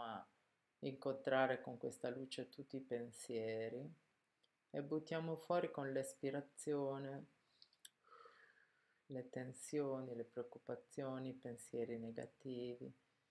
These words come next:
Vi ricordo che i pensieri sono energia e quindi come tutte le altre cose, perché tutto è energia, abbiamo il potere di trasformarli.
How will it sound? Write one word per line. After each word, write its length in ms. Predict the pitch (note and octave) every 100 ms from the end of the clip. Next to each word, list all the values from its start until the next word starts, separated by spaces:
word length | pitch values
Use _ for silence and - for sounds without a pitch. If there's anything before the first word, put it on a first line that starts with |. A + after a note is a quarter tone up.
| _ _ _ -
Vi 60 |
ricordo 500 | C#3+ C#3 E3 D#3+ D#3
che 120 | D3
i 80 | C3+
pensieri 600 | C3+ C3 C3 - D3+ C#3
sono 420 | C3+ - D3+ D3 C3
energia 1120 | B2+ A#2+ A#2+ - - A#2 A2+ A2+ A#2 C3 - E3
e 160 | D3
quindi 460 | C#3+ E3 D3+ C#3 C3+
come 500 | - D#3+ D3 C3+ C3+
tutte 380 | - D#3+ - C3+
le 100 | B2+
altre 340 | B2 B2 C3+
cose, 520 | - C#3 B2+ B2 A#2+ C3+
perché 460 | - B2 C3 B2
tutto 320 | - D3 -
è 80 | B2
energia, 880 | A#2+ B2+ C#3 C#3 - D#3+ D#3 D#3+ E3 - - - - _
abbiamo 400 | C#3+ D3 E3 E3
il 80 | D#3+
potere 480 | - D#3+ D3+ C#3 C3+
di 120 | -
trasformarli. 1200 | - B2+ - C3+ B2 B2+ A#2+ A2+ A2+ A2+ A#2 A#2+